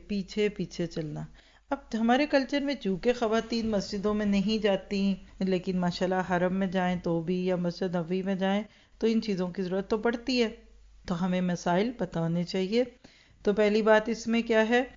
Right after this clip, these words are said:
हज़रत अबू हुरैरा की रिवायत है कि अल्लाह के नबी ने फरमाया, "इमाम से पहल ना करो, जब वो तकबीर कहे इसके बाद तुम तकबीर कहो, और जब इमाम वलद्दालीन कहे तो तुम इसके बाद आमीन कहो,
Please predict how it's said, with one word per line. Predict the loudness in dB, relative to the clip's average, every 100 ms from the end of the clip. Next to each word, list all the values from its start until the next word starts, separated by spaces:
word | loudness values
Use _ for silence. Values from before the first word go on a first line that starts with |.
| -20 -20 -2
हज़रत | 2 4 4
अबू | 4 0
हुरैरा | 2 4 4
की | 2 0
रिवायत | 0 2 2 2
है | 0
कि | 0 -2
अल्लाह | 2 0
के | 0 -2
नबी | -2 -2 -2
ने | -2
फरमाया, | -2 0 2 4 0 -6 -20 _
"इमाम | 4 8 8 6
से | 2 0 0 2
पहल | 2 4 2
ना | 0 0
करो, | 0 0 0 -4 -14 0
जब | 2 4
वो | 2 2
तकबीर | 0 2 2 2
कहे | 0 2 2 0 -4 -20 _ -2
इसके | -2 0 0 4
बाद | 4 4 2
तुम | 0 0
तकबीर | -2 -2 -2 0
कहो, | -2 0 -2 0
और | -4 0
जब | 0 2
इमाम | 2 4 4 2 -2 _ _ 0
वलद्दालीन | 2 4 2 2 2 4 4 6 6 6 4 2 0 0 2 2
कहे | 2 2 2 2
तो | -2
तुम | 0 -2
इसके | -4 -4 -4
बाद | 0 2 2 0 0
आमीन | 2 2 0 0 -2
कहो, | -6 -6 -10